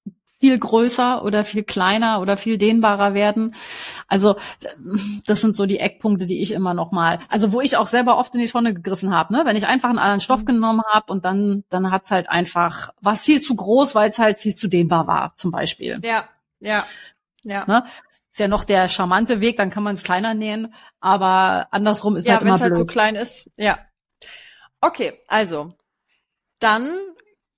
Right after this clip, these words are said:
Speaker 2: also es sind ja auch ein paar Fragen dabei, die wir jetzt hier so nicht beantworten können, weil wir dazu eine,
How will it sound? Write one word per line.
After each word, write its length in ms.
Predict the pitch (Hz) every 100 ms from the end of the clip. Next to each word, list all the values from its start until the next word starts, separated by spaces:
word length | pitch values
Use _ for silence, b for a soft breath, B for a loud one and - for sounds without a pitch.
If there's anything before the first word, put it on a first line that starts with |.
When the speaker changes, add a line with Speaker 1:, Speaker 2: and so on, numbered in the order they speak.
| _ _ _ _ _ _
Speaker 2:
also 160 | 240 247
es 180 | 254 -
sind 240 | 349 359
ja 200 | 285 220
auch 60 | 269
ein 80 | 269
paar 160 | 262
Fragen 380 | - 233 285 254
dabei, 420 | 220 208 240 269
die 260 | 233 240 220
wir 120 | 226
jetzt 200 | 220 220
hier 200 | - 247
so 100 | 208
nicht 260 | 196 285 -
beantworten 580 | - 269 285 262 262 269
können, 260 | 269 254 233
weil 140 | 190
wir 100 | 202
dazu 320 | 202 208 202
eine, 480 | 196 185 180 170